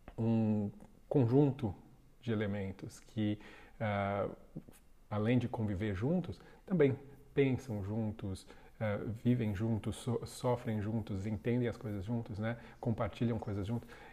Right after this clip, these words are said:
Então, ah, é natural que as pessoas tentem, né, não necessariamente, ah, de forma consciente, mas façam isso, que coloquem, ah,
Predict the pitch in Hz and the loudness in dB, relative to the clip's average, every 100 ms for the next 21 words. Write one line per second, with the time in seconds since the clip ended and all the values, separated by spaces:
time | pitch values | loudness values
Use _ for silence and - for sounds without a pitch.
0 | - 113 127 127 - - - 123 120 123 | -6 2 4 4 2 -12 -6 0 2 2
1 | 131 - - - 147 160 170 143 135 147 | -2 -10 -6 2 4 4 4 4 6 4
2 | 113 - - 131 143 - - 120 - 107 | 2 -4 2 4 2 -4 -12 -8 -6 -4
3 | 117 107 - - - - - - 127 110 | -2 -2 -4 -14 -20 -20 -20 -2 2 2
4 | 107 131 131 - - - 143 110 110 104 | 4 2 2 -2 -14 -10 -4 -2 -2 0
5 | 127 120 123 117 - 101 107 101 101 - | 2 0 -2 -4 -4 -4 -2 -2 -2 -4
6 | 101 - - - - 104 98 95 95 95 | -8 -10 -20 -18 -8 -4 -2 -2 -2 -2
7 | 113 120 104 - 151 151 - 117 147 - | -4 -2 -2 0 0 0 -2 -2 -2 -4
8 | 131 147 - 147 - 170 104 - 107 139 | -4 -4 -2 -2 0 -2 -4 -4 -4 0
9 | 117 110 113 - 127 123 - - - - | 2 4 2 0 -2 -2 -6 -18 -10 -4
10 | 113 | -4